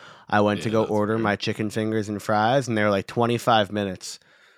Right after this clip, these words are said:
Speaker 1: And I was like, "I'll take three hot pretzels and two beers." And I, um, went back to my mom and watched the rest of the game.
Speaker 2: Yeah.
Speaker 1: But,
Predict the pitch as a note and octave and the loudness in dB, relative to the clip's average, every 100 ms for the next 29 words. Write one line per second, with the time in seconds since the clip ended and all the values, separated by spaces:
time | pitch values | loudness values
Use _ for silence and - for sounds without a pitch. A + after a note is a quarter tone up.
0 | _ - A#2 A#2 A#2+ A#2 A2+ - A2+ A2 | _ -4 2 6 6 4 2 4 2 4
1 | E3+ E3+ - G2 G#2+ A2+ G2+ A2 A2 - | 2 2 -4 -4 0 2 6 4 4 0
2 | G#2+ - A#2+ B2 A2 F#2+ F#2 - A2 G2 | 0 0 0 0 0 -4 -4 0 0 2
3 | F#2+ G2+ C3 - - _ _ _ _ _ | 0 0 -2 -6 -12 _ _ _ _ _
4 | _ _ - G#2 G2+ G2 F#2+ F2+ - F#2+ | _ _ 2 4 6 4 0 -4 -4 2
5 | G2 G2+ G2+ G2+ F#2+ G2 G2 G2 - F#2+ | 6 6 6 4 2 2 2 0 -4 -6
6 | - F2+ G2 A2 A2 A2 G2 A2 B2 G#2 | -6 -6 -6 -4 -2 -2 -2 0 0 0
7 | F#2 F2 - - F#2 A2 A2 F3+ F3+ - | -2 -4 -6 -2 -2 0 0 2 2 0
8 | - - - - - - - _ _ _ | -20 -20 -20 -20 -20 -20 -20 _ _ _
9 | _ _ _ _ _ _ _ - D#3 B2 | _ _ _ _ _ _ _ 2 4 4